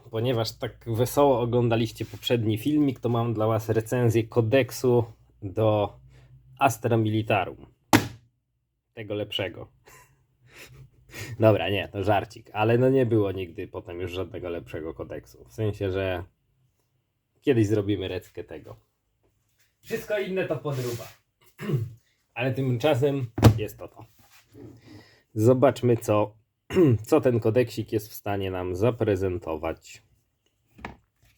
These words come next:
Zaprezentować. O,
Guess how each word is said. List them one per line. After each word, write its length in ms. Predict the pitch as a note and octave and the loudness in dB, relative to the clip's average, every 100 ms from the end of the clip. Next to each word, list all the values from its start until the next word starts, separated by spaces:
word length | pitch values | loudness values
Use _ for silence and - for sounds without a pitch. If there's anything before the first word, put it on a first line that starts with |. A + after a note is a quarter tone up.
| _ - - - - _ | _ -20 -20 -20 -20 _
Zaprezentować. 1500 | G#2 F#2 G#2+ G#2+ G2+ F#2+ G2 F#2+ - E2 E2+ F2 - - - - _ _ - - _ _ - - - - | -4 2 2 2 0 0 0 -2 -4 -4 -2 -2 -6 -10 -18 -20 _ _ -20 -20 _ _ -16 -14 -16 -10
O, 140 | F#2+ | -6